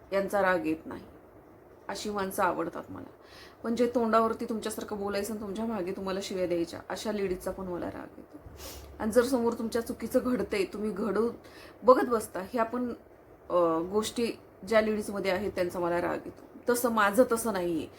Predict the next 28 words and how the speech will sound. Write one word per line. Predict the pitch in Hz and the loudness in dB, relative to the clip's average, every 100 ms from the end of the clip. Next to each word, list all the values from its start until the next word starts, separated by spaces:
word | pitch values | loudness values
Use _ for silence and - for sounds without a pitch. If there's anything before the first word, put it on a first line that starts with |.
| - - - - 214 | -20 -20 -20 -12 2
मी | 254 277 | 8 10
माझ्या, | 269 226 233 262 254 - - | 10 8 6 4 4 0 0
अ... | 196 190 185 180 175 170 156 - - - - - - - - - - - | 2 4 2 2 2 0 0 -4 -10 -20 -20 -20 -20 -20 -20 -20 -16 -8
समोर | - 277 262 | 4 8 8
जर | 262 269 | 8 8
काही | 262 | 6
चुकीचं | 262 262 262 254 | 4 0 2 2
घडत | 220 220 | 2 2
असेल, | 208 170 131 - - - - - - - - - | 0 -2 -8 -10 -20 -20 -20 -20 -20 -20 -20 -10
मग | 214 214 - | -6 -4 0
ती | 254 247 233 | 2 4 2
जेंट्स | 233 226 214 | 4 4 4
असू | 214 208 | 0 -2
दे | 202 226 | -4 -4
किंवा | 220 208 | -2 0
लेडीज | 196 180 175 | 2 4 2
असू | - 165 | 0 -4
दे, | 160 - - - - - - - - 180 | -8 -12 -20 -20 -20 -20 -20 -20 -16 2
ज्याच्यावर | 226 254 254 294 277 285 277 | 8 8 8 6 6 8 6
अन्याय | 254 226 240 | 4 2 0
होतो | 269 240 233 | 2 0 -2
त्याच्या | 214 214 | -2 0
बाजूने | 190 190 202 | 0 -2 -4
मी | 202 | -4
नक्कीच | 196 185 196 190 | -2 -2 -4 -2
उभा | 165 156 | -2 -2
असते, | - - - - - - - | -8 -14 -20 -20 -20 -20 -8
नक्कीच. | 202 208 - - | -6 -6 -6 -8